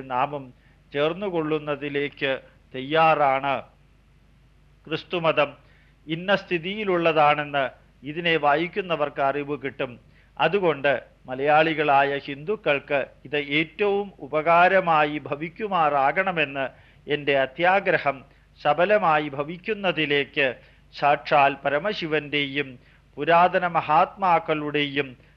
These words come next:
സജ്ജനങ്ങളുടെയും ഈ വിഷയത്തിൽ ഇപ്പോൾ ഉത്സാഹിച്ചു കൊണ്ടിരിക്കുന്നവരായ ഗുരുക്കന്മാരുടെയും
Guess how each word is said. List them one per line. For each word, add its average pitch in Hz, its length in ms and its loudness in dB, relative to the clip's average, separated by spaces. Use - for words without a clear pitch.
സജ്ജനങ്ങളുടെയും 156 1120 0
ഈ 165 200 -8
വിഷയത്തിൽ 156 680 -2
ഇപ്പോൾ 156 400 -4
ഉത്സാഹിച്ചു 170 760 -2
കൊണ്ടിരിക്കുന്നവരായ 151 1200 -2
ഗുരുക്കന്മാരുടെയും 143 1160 -2